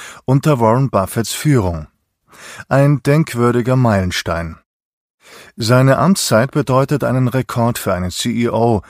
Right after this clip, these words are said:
nicht nur was die Dauer, sondern auch was die Wertschöpfung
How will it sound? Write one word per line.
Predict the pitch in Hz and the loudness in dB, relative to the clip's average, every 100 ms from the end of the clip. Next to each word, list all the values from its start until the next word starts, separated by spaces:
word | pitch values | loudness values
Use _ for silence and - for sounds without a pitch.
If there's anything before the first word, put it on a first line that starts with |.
| - - | -16 -10
nicht | - 147 131 - | 0 0 0 -2
nur | 127 98 | 0 0
was | 90 - | -2 -8
die | 92 | -6
Dauer, | 82 98 107 113 135 | -2 2 4 4 0
sondern | 123 120 139 135 139 | -4 0 2 0 -2
auch | 123 123 | -4 -2
was | 131 110 | -2 -2
die | - 117 | -2 0
Wertschöpfung | 113 123 - 113 98 - 120 98 | 0 -2 -2 -2 -2 0 0 0